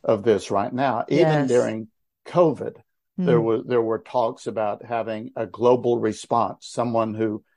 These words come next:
Speaker 1: uh, some authority, uh, an organization or a, or a,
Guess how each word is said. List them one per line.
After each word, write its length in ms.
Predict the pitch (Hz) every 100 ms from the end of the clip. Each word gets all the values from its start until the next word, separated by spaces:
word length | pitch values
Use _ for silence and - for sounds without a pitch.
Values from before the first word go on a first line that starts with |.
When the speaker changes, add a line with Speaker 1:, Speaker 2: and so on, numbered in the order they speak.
| _ _ -
Speaker 1:
uh, 300 | 104 98 98 -
some 440 | - 120 113 123
authority, 800 | 117 - 123 120 110 107 110 110 _ _ _ -
uh, 240 | 98 101
an 120 | 104
organization 880 | 110 117 113 104 95 110 104 - 101
or 220 | 92 92
a, 80 | 92
or 280 | - 101
a, 60 | 98